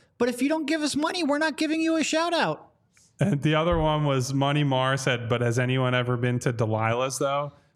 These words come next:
Speaker 2: I'm not gonna incriminate myself on camera, sir, but I am certainly aware of the, the fine people at Delilah's. Uh, anyway, yeah, it, it, it's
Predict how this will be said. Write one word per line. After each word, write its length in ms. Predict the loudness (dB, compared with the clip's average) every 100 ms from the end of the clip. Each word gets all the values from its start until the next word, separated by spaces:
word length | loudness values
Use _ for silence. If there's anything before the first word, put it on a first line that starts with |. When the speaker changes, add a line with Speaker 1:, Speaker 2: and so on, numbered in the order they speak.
| _ _ -2
Speaker 2:
I'm 220 | 0 2
not 240 | 0 0
gonna 180 | 0 0
incriminate 680 | 0 -2 -2 -2 0 0 0
myself 500 | 0 -2 0 -2 -2
on 140 | -2 -2
camera, 500 | -2 -2 0 -2 -2
sir, 680 | -2 -2 0 0 0 -2 -2
but 140 | -2
I 160 | 0 0
am 100 | -2
certainly 460 | -2 -4 -2 -2
aware 400 | 0 0 -2 -2
of 260 | -2 -2 -4
the, 320 | -4 -2 -4
the 140 | -6 -8
fine 380 | -4 -4 -4 -4
people 400 | -6 -4 -6 -6
at 140 | -6
Delilah's. 580 | -6 -6 -8 -10 -10 -6
Uh, 220 | -4 -4
anyway, 460 | -2 -2 -2 -6 -12 -14 _ _ _ _ _ _ _ _ -4
yeah, 300 | 0 2 0
it, 180 | 0 0
it, 260 | 0 0
it's 280 | -2 -2 -6